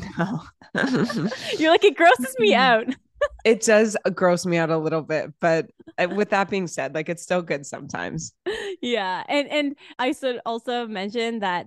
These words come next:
Speaker 2: The Minimalists, uh, they have an episode titled Food, they have an interview with Rich Roll, who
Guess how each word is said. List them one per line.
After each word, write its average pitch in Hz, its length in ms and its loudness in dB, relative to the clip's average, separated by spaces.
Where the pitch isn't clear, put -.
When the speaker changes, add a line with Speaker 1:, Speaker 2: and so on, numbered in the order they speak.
Speaker 2:
The 196 200 -2
Minimalists, 247 760 -6
uh, 180 220 -2
they 208 160 -2
have 247 140 2
an 262 60 -2
episode 202 520 -4
titled 175 440 -8
Food, 208 420 6
they 214 60 2
have 220 100 4
an 220 80 2
interview 202 380 4
with 190 220 2
Rich 170 340 -6
Roll, 175 420 0
who 170 500 -4